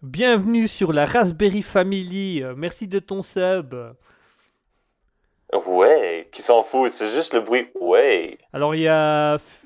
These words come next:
Speaker 1: F-, Fulid, Fu-, Fulid, Fulidi, je, je suis désolé, je vais encore écorcher vos noms, mais je, je m'en sors pas avec ces trucs-là. Euh, Fulid zéro un qui a levé deux fois la main, donc je crois qu'il faut qu'on change de sujet.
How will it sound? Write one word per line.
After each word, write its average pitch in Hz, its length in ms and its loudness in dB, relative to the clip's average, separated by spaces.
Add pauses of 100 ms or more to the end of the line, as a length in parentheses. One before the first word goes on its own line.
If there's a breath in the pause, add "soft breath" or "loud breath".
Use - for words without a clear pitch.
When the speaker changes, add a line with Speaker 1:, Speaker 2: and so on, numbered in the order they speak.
Speaker 1:
F-, - 140 -20 (100)
Fulid, 214 560 -4
Fu-, - 240 -14
Fulid, 208 480 -8
Fulidi, 180 480 -12
je, 143 80 -8
je 147 40 -8
suis 147 160 -16
désolé, 165 300 -2
je 156 60 -4
vais 143 40 -2
encore 143 200 -6
écorcher 143 260 -10
vos 147 140 -6
noms, 180 180 -4
mais 127 140 -10
je, 127 80 -12 (380 soft breath)
je - 80 -20
m'en 135 100 -6
sors 123 180 -8
pas 170 160 -6
avec 156 160 -6
ces 139 120 -12
trucs-là. - 340 -10 (320 soft breath)
Euh, 135 220 0
Fulid 233 340 -2
zéro 185 320 2
un 233 160 2
qui 180 160 -2
a - 20 2
levé 160 240 0
deux 214 200 2
fois 233 160 4
la 208 100 4
main, 180 300 -2
donc 151 120 -6
je - 60 -16
crois 196 100 0
qu'il 175 140 -8
faut 170 80 -10
qu'on 170 140 -4
change 202 240 0
de 190 80 -6
sujet. 170 360 -6